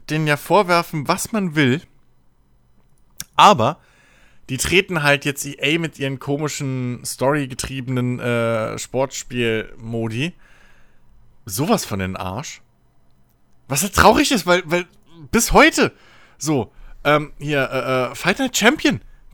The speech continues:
Fucking hell! Da habt ihr's doch richtig gemacht, E A. Egal, seit, seit damals bin ich ja am Schreien, macht mehr Sportspiele mit, mit, mit Karrieremodus und Story. Aber E A rafft's halt nicht. Und two K kommt jetzt schon zum dritten Mal, glaub ich, jetzt wieder um die Ecke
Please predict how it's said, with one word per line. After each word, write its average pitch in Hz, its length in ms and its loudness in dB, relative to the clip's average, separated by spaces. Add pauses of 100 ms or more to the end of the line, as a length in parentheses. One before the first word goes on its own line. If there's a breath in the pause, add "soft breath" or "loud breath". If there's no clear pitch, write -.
(260)
Fucking 403 440 0
hell! 427 320 6 (680 loud breath)
Da 208 100 2
habt 285 160 -2
ihr's 302 120 0
doch - 160 0
richtig 302 340 -2
gemacht, 381 320 -2
E 170 120 -4
A. 113 220 4 (760 soft breath)
Egal, 220 460 4
seit, 185 320 2
seit 196 340 4
damals 226 320 2
bin 185 140 -4
ich 185 120 -2
ja 180 100 4
am 175 100 0
Schreien, 170 400 -2
macht 170 240 -4
mehr 170 140 -4
Sportspiele 175 480 -4
mit, 165 240 -8
mit, 160 160 -6
mit 160 180 -12
Karrieremodus 160 640 -6
und 139 100 -8
Story. 196 520 -2 (600 loud breath)
Aber 147 180 -2
E 160 120 -4
A 143 160 -6
rafft's 196 260 -4
halt - 200 -6
nicht. - 160 -10
Und - 260 -14
two 165 100 -4
K 147 220 0
kommt 185 220 -8
jetzt - 240 -8
schon 147 420 -8
zum 120 180 -10
dritten 190 320 -4
Mal, 104 200 -4
glaub 98 160 -8
ich, - 80 -14
jetzt - 180 -12
wieder 104 100 -4
um 101 80 -6
die - 80 -10
Ecke - 220 -6